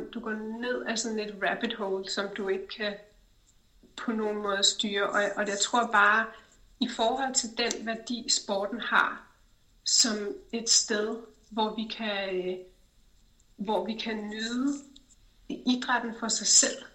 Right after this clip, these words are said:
Altså, at, at, at præstationerne får lov at tale for sig selv, og vi er allerede enormt presset af, at, du ved, dopingskandaler og matchfixing-skandaler, og vi har simpelthen,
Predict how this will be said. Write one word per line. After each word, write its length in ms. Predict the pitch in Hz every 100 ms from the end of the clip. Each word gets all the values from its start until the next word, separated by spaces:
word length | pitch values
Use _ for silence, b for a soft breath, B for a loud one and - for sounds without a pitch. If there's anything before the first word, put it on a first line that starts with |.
| _ _ _ _ _ -
Altså, 220 | 220 220 -
at, 240 | - 208 -
at, 240 | 208 - -
at 100 | - - - - _ _
præstationerne 1000 | - 233 - 240 - - 277 254 233 226 -
får 60 |
lov 220 | 220 208 226
at 80 |
tale 400 | 220 226 202 233 -
for 100 | -
sig 180 | 214 190
selv, 300 | - 220 - -
og 100 | 214
vi 160 | 233
er 80 | -
allerede 520 | 233 269 233 226 233
enormt 260 | 233 247 -
presset 420 | - 202 208 226
af, 260 | 196 - -
at, 260 | 196 - - b b b - 226
du 40 |
ved, 140 | -
dopingskandaler 920 | - 208 220 262 - 214 196 196 202 208
og 140 | 196
matchfixing-skandaler, 1300 | 202 208 - - 214 - - 214 - 208 202 190 190
og 180 | - 214
vi 80 | 220
har 80 | 226
simpelthen, 360 | 240 240 254